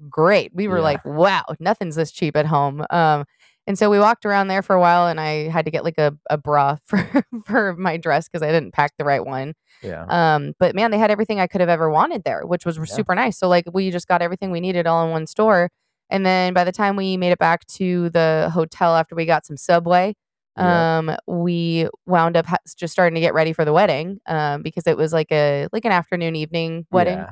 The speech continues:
Speaker 1: And so Mel and I got ready together, which was super fun. We had a lot, like, just so much fun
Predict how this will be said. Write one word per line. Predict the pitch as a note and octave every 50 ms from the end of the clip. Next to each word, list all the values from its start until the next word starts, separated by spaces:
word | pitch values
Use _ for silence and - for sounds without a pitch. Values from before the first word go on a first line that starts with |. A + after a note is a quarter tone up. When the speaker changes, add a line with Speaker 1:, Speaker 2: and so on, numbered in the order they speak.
| - _
Speaker 1:
And | F3+ F#3 F#3 F#3 F3
so | - G3 F#3 F3
Mel | F3+ F#3 E3 E3+ F3+
and | F3+ F3+
I | F3+ F3+
got | F3 F3+ D3+ -
ready | D3+ D#3 E3+
together, | F3 F3 F#3+ F3+ F#3+ F#3+ G3
which | G3 -
was | A3 G#3 -
super | - - G3 - E3+ E3+
fun. | - - F3 C#3 - D3 E3 E3+
We | F3+ F3 F3
had | F3+ G3+ F3+ F3
a | F#3 -
lot, | E3+ E3 D#3+ D3+ -
like, | F#3 F#3+ F3+ - _
just | G3+ G3 F#3+ -
so | - G#3 G3
much | F#3+ D3 - -
fun | - G3 F3+ F3 F3 E3+ E3